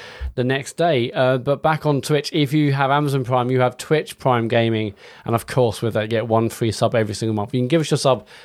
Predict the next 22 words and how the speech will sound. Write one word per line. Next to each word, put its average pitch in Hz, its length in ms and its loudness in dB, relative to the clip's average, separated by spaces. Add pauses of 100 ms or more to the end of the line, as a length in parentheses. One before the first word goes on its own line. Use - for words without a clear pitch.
(100)
whenever 143 360 2
you 131 140 4
want, 123 360 0
uh, 113 260 4
day 131 420 0
or 123 100 4
night. 120 320 4
But 120 120 2
if 131 120 2
you, 160 160 2
if 190 160 2
you 202 80 0
give 208 140 2
it 185 80 -4
to 160 80 2
us 139 120 -4
where, 135 300 0
when 135 200 2
we're 127 100 2
streaming, 113 420 0
we'll 110 120 -4
g-, - 160 -14